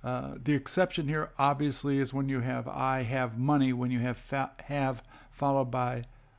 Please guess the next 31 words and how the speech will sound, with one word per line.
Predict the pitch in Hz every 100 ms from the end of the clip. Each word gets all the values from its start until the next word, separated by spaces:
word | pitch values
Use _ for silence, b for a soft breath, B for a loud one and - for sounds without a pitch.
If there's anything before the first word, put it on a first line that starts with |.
| -
a | 123
noun | 139 139 139
or | 127
a |
pronoun, | 123 156 160 127 120 123 123 B B B
then | 151 156 165
it's | 135 - - - - - -
combinations | - 143 143 139 123 131 120
of | 127 117 107
do, | 135 135
did, | 117 131 131 123 117 - - _ -
will | - 127 135 120 - - - -
are | 117 120
used. | 120 120 120 - b b b - - -
"Don't | 143 143 135
you | 139
have | 135 127
money? | 127 127 131
Didn't | 117 110 131 139 135
you | 139
have | 127 113
money? | 120 120 120 - b b b
Won't | 120 127 139 -
you | 113
have | 120 113
money?" | 120 - - b b b b -
But | 156 165
when | 165 170
you | 151
have | 175 170
it | 170 -